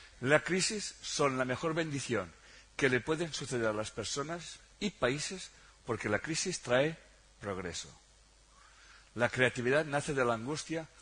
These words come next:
como el día nace de la noche oscura". Cuando más crisis hay, más uno se las ingenia para salirse.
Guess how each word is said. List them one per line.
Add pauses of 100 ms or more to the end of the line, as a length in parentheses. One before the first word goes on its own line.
(120)
como
el
día
nace
de
la
noche
oscura". (1200)
Cuando
más
crisis
hay, (680)
más
uno
se
las
ingenia (560)
para
salirse.